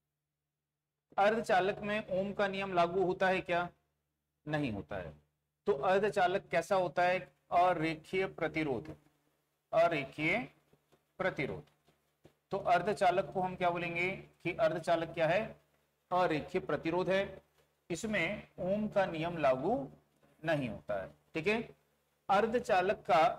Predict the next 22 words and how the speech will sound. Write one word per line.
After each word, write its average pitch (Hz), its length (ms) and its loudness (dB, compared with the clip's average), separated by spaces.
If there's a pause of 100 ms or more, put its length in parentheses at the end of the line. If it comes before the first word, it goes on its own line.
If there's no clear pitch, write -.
(300)
प्रतिरोध 190 600 0 (100)
ताप 180 360 4
गुणांक 180 420 -2
कैसा 175 240 0
होता 165 280 0
है? 160 100 2
जल्दी 160 260 -2
बोलो, 165 280 0 (720)
प्रतिरोध 156 520 -2
ताप 156 240 4
गुणांक। 156 500 2 (1000)
तो 190 80 -4
अर्धचालक 175 640 0
का 185 80 2
प्रतिरोध 170 420 -6
ताप 165 180 4
गुणांक 165 320 -2
कैसा 165 240 0
होता 160 260 2
है? 160 140 2 (560)
धनात्मक, 156 540 -4
ऋणात्मक। 151 580 -4